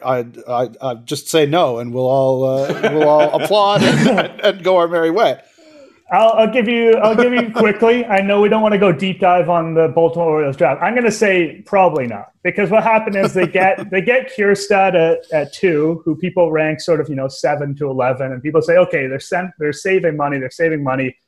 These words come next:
Speaker 2: Who are they gonna get?" And then they took college players with their next
Speaker 1: Mm-hmm.
Speaker 2: three picks. And so you're waiting for the shoe to drop,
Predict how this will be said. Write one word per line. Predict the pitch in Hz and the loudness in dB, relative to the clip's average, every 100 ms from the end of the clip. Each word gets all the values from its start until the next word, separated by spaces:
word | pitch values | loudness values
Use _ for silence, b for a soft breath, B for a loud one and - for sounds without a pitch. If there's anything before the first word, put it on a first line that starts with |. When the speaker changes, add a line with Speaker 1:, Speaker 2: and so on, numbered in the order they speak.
| - | -6
Speaker 2:
Who | 220 | 2
are | 233 | 2
they | 185 | 2
gonna | 160 151 131 | -2 -4 -4
get?" | 131 107 - _ _ - | -4 -6 -10 _ _ -10
And | 175 | -2
then | 202 247 | 0 0
they | 247 | 0
took | 233 233 220 220 - | -2 -4 -4 -8 -12
college | - 202 226 196 165 - - _ | 0 2 2 0 -4 -10 -20 _
players | 208 247 170 139 | 2 4 2 -2
with | 165 | -2
their | 160 | 0
next | 170 147 | 0 -2
Speaker 1:
Mm-hmm. | 127 | -6
Speaker 2:
three | 175 185 | -2 -2
picks. | - 247 - - | 2 0 0 -4
And | 151 | -4
so | - | 0
you're | 180 175 | 2 2
waiting | 208 220 208 | 2 2 0
for | 311 | 0
the | 185 | 0
shoe | 156 - 277 | 0 0 2
to | 254 | 2
drop, | 160 151 143 180 | 2 2 2 0